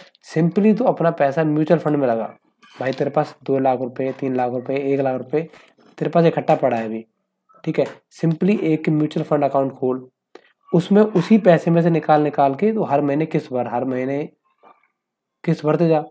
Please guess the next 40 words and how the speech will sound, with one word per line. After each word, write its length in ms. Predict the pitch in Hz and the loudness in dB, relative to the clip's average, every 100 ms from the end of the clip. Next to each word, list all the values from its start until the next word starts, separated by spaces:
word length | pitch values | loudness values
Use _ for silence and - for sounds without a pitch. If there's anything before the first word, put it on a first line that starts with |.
| _ | _
उसी 160 | 160 202 | 0 2
पैसे 280 | 185 151 131 | 4 2 0
से।" 200 | 117 107 _ _ _ _ _ _ _ - | -8 -12 _ _ _ _ _ _ _ -2
ठीक 140 | 175 | 0
है, 180 | 151 - - - - | 0 -4 -16 -16 -4
ऑटोमेटिक 380 | 156 160 175 175 | 2 6 6 6
करवा 220 | 175 156 | 4 6
ले, 100 | 156 | 4
वहाँ 160 | 151 151 | 4 0
से 80 | 151 | 0
पैसा 240 | 147 143 | 0 2
आपका 180 | 147 147 | 2 0
कटता 280 | 147 135 151 | -2 0 2
रहेगा 460 | 147 185 190 113 _ _ - - | 4 4 2 -2 _ _ -20 -4
और 260 | 139 139 143 | 0 0 0
तेरा 120 | 151 143 | 2 4
हो 100 | 151 | 6
जाएगा 260 | 160 147 | 4 4
आराम 160 | 139 135 | 2 0
से। 220 | - 135 - - - - 139 | -6 -8 -10 -20 -20 -14 -2
देखिए, 280 | 160 208 208 | 0 4 4
ये 380 | 185 185 185 | 4 2 0
जो 140 | 147 151 | -2 -2
Axis 460 | - 143 - 170 185 | -2 -6 -8 -8 -2
Mutual 380 | 151 147 165 | -2 0 -2
Fund 280 | 147 135 147 | -2 -2 -2
है, 280 | 135 160 - _ _ - 143 | 0 -2 -4 _ _ -10 2
ये 180 | 160 | 4
अभी 280 | 170 139 160 | 4 4 2
top 360 | 175 - 160 156 | 2 4 4 6
पर 120 | 170 | 4
चल 160 | 147 113 | 4 -2
रहा 220 | 123 135 | 0 0
है 180 | 156 - - - - | 0 -6 -20 -10 -4
और 60 | |
best 480 | 139 127 165 185 180 | -2 2 4 4 4
है 180 | 147 151 | 2 2
India 240 | 143 143 | 2 2
के 140 | 143 143 | 2 2
अंदर। 360 | 120 113 117 | 0 -4 -8